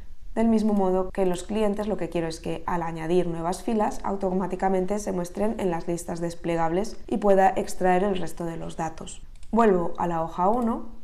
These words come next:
y en la celda de descripción lo que voy a hacer es incluir un desplegable. Me voy a datos, validación de datos, lista y el origen será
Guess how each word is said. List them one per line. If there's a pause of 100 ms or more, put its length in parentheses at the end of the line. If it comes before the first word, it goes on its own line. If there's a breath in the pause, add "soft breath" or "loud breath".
(320 soft breath)
y
en
la
celda
de
descripción
lo
que
voy
a
hacer
es
incluir
un
desplegable. (840 soft breath)
Me
voy (560)
a
datos, (400)
validación
de
datos, (2500 soft breath)
lista (360)
y
el
origen (440)
será